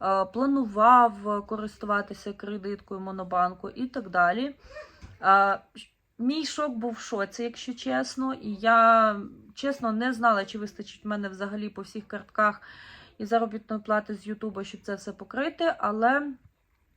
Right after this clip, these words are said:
е, я анулювала, ну, тобто я познімала скрізь, де тільки можна було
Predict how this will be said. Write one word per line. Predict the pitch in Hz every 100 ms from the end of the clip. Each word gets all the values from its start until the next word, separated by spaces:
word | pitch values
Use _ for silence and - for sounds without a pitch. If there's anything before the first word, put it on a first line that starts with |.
| _ _ _ -
е, | 208 202 190 185 _ -
я | 208 254 254 - _ _ _ _ _ -
анулювала, | 220 233 220 208 226 240 214 202 -
ну, | - 233 247 202 -
тобто | - 220 214 208 - - -
я | 226 240
познімала | 240 220 233 233 233 208
скрізь, | - 240 269 247
де | 208
тільки | 208 220 202 202
можна | 190 180 180 208
було | 240 254 320